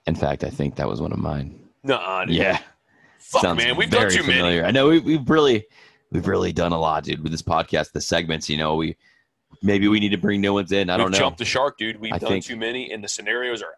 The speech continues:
Speaker 2: out of fucking control.
Speaker 1: Yeah.
Speaker 2: And
Speaker 1: Maybe
Speaker 2: I
Speaker 1: take
Speaker 2: don't
Speaker 1: a break and do some, a new format next week.
Speaker 2: Yeah, we'll just, um,
Speaker 1: Meeting of the minds. Maybe think, brainstorm.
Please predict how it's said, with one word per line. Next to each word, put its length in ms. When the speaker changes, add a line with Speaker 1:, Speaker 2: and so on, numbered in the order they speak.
Speaker 2:
out 80
of 100
fucking 260
control. 440
Speaker 1:
Yeah. 440
Speaker 2:
And 80
Speaker 1:
Maybe 80
Speaker 2:
I 80
Speaker 1:
take 100
Speaker 2:
don't 80
Speaker 1:
a 80
break 240
and 160
do 120
some, 280
a 80
new 140
format 440
next 240
week. 300
Speaker 2:
Yeah, 160
we'll 160
just, 260
um, 520
Speaker 1:
Meeting 220
of 40
the 60
minds. 680
Maybe 240
think, 300
brainstorm. 680